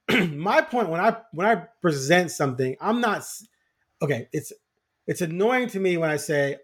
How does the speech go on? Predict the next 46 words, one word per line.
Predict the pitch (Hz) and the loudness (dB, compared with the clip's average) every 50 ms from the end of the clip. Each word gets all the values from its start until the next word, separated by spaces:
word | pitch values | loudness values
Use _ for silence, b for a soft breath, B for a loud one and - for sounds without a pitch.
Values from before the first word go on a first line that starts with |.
| _ - | _ -4
"I | 151 175 190 | 0 2 4
would | 202 196 185 185 | 4 4 2 2
trade | - - 165 156 | 0 -2 0 0
the | 151 | 2
number | 147 151 147 147 | 2 0 0 0
three | 139 - 143 135 | 0 0 -2 -2
pick | 127 131 143 127 | 0 0 0 -2
for | - - 127 | -2 -4 -2
Lowry," | 123 131 135 131 123 113 110 107 110 110 | 0 2 2 2 2 0 -2 -4 -6 -6
and | 113 | -6
then | 131 127 | -6 -4
someone | - 156 147 139 | -2 0 0 0
else | 135 127 - | -2 -4 -4
says, | - 135 127 120 | -4 -4 -4 -2
"No, | 120 139 135 | -2 -2 -2
they | 127 127 127 127 | 0 0 -2 -2
wouldn't | 127 127 135 143 151 196 254 233 214 175 143 | -2 -2 -2 2 4 4 4 4 2 -2 0
do | 139 143 131 131 127 | 0 0 0 0 0
it | 127 117 | -2 -6
because | 120 123 151 143 127 131 | -6 -2 -2 0 0 0
the | 113 | -2
Blazers | 113 135 135 131 123 120 110 | 0 2 2 2 2 -2 -6
could | - - 127 113 | -4 -6 -6 -6
do | 113 120 113 | -4 -6 -4
better." | 110 117 180 180 147 92 - - _ _ _ _ _ _ _ - | 2 4 6 6 6 4 0 -10 _ _ _ _ _ _ _ -6
Could | - 208 233 220 220 | 0 0 0 2 2
they? | - 294 311 330 311 _ _ _ _ _ _ _ _ _ _ - | 0 0 0 -2 -6 _ _ _ _ _ _ _ _ _ _ -6
Are | - 147 175 | -2 -2 0
they | 175 226 208 | 2 2 2
going | 175 214 226 240 247 | 2 2 0 0 -2
to? | 233 254 226 | -2 -2 -2
What's | 165 151 170 190 190 - - | 2 4 4 2 2 0 -8
better? | 156 147 190 233 214 143 107 - - _ _ _ _ _ _ _ _ _ _ _ _ _ _ | -4 2 2 4 4 2 0 -8 -16 _ _ _ _ _ _ _ _ _ _ _ _ _ _
Well, | - 160 170 165 160 143 | 0 2 2 2 2 0
I | 151 175 202 | 0 2 2
think | 196 202 190 170 | 4 4 2 2
they | 165 160 | 0 -2
can | 156 139 151 | -2 -2 -2
get | 147 156 143 - | 0 0 0 2
this. | - 262 175 131 | 4 2 2 2
If | - 135 | 0 -6
you | 143 151 | -4 -2
present | 165 170 175 240 233 202 - | -2 2 2 2 0 0 0
that, | 240 240 - - | 0 0 0 -2
that's | 156 156 147 - - | -4 -6 -6 -4 0
fine. | - 214 214 170 110 90 95 | 4 4 4 4 2 -2 -10